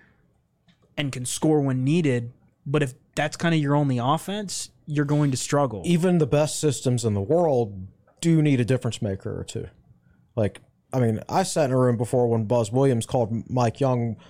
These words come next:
Speaker 2: one of the top five offensive coaches in the country, and I agree with that comment.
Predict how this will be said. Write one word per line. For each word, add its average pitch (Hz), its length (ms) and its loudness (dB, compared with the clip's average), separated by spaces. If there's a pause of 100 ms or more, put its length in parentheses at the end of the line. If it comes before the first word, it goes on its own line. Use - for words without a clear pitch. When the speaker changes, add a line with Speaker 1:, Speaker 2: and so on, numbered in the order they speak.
(100)
Speaker 2:
one 131 140 2
of 117 60 2
the 110 40 0
top 117 260 0
five 113 240 0
offensive 107 480 -2
coaches 104 420 -6
in 98 60 -6
the 92 80 -8
country, 113 480 -6
and 113 100 0
I 123 80 2
agree 131 280 2
with 131 140 0
that 110 180 -6
comment. 113 420 -6